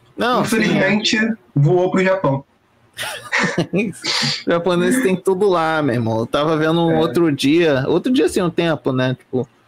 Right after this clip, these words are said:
Speaker 1: essa, esse, esses programas especiais, né? Tipo, Minha Loja de Vinil, que rola alguns nesses formatos, né? A gente acaba seguindo uns canais no YouTube. Aí um cara, assim, um repórter andando assim, falou: ó, hoje a gente vai em lojas no Japão, tal. Tô aqui no Japão, dando rolê, dando lá.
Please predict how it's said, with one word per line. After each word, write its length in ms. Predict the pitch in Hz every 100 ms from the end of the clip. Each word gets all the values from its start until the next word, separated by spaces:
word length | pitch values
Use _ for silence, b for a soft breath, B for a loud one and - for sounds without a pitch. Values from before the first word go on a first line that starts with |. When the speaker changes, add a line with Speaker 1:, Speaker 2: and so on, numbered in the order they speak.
| b b b
Speaker 1:
essa, 160 | 131 113 95 73 73
esse, 180 | - 113 107 71 -
esses 220 | - 135
programas 420 | 143 131 139 131
especiais, 520 | 127 139 123 135 131
né? 100 | 127
Tipo, 160 | 113 123
Minha 200 | 123 123
Loja 260 | 123 127 120
de 80 |
Vinil, 600 | 120 117 120 143 131 117 117
que 100 | 156
rola 260 | 196 202 202
alguns 240 | 180 175
nesses 180 | 170 -
formatos, 560 | - 147 135 151 147
né? 180 | 127 123
A 40 | 120
gente 300 | 127 127 127
acaba 300 | - 131 135
seguindo 380 | 123 123 127 123
uns 140 | 117
canais 340 | - 120 120 123
no 80 |
YouTube. 380 | 123 - 127 135 - b b b b b b _ -
Aí 120 | 120
um 120 | 170
cara, 300 | 175 165 160
assim, 160 | 175 170
um 80 | 170
repórter 500 | 160 - 156 160 170
andando 260 | 151 156
assim, 180 | 165 170
falou: 260 | 175 165 160
ó, 100 | 123
hoje 160 | 117 139
a 40 | 143
gente 200 | 151 156
vai 160 | 160
em 40 | 165
lojas 360 | 156 170 165
no 160 | 165 160
Japão, 580 | 180 190 - 139 127 123 -
tal. 260 | 95 98
Tô 140 | - 113
aqui 140 | 127
no 120 | 123
Japão, 440 | 127 120 - 135 135
dando 200 | 123 123
rolê, 420 | 123 123 131 135
dando 260 | 123 123 123
lá. 140 | 123